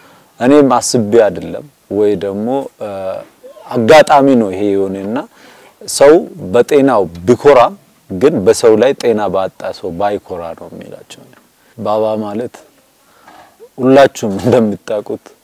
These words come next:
መልካም ወጣት ነው። በጣም ከሚባሉት ከ-፣ አሁን ካሉት ዘመናችን ካሉት ወጣቶች በጣም ሞዴል የሆነ ልጅ ነው። እ፣ ፊት ላይ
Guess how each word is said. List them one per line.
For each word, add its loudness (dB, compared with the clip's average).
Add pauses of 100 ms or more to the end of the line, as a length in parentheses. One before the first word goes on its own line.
(800)
መልካም -2
ወጣት -12
ነው። -20 (800)
በጣም -2 (260)
ከሚባሉት -2
ከ-፣ -8 (420)
አሁን -16 (220)
ካሉት -6
ዘመናችን -12 (640)
ካሉት -2
ወጣቶች -8
በጣም -10
ሞዴል 0
የሆነ -10
ልጅ -16
ነው። -14 (960)
እ፣ -8 (320)
ፊት 2
ላይ 2